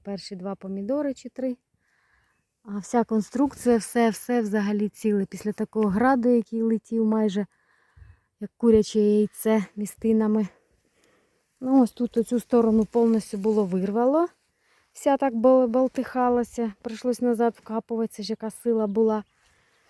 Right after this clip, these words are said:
Трошки є там он подряпин на... Новому агроволокні, як то кажуть. Думала, на пару сезонів вистачить, але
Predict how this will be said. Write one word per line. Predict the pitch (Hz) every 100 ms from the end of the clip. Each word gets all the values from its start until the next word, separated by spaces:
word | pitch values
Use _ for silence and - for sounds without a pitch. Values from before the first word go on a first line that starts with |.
| _ _ _ -
Трошки | 254 233 - 226
є | 220 226
там | 208 - 214
он | 214 180 - _ _ _ _ - - - _ _ _
подряпин | 208 202 330 359 330 339 302 - _ _ - _ -
на... | 262 262 - - - - _ - - - - _ - - 240
Новому | 269 262 254 254
агроволокні, | 254 247 254 247 254 240 - 233
як | 226 -
то | 240
кажуть. | - 233 220 226 - - - -
Думала, | 233 233 226
на | 220
пару | - 226 226
сезонів | - 220 277 311 302 285
вистачить, | 285 - 269 - 233
але | 214 226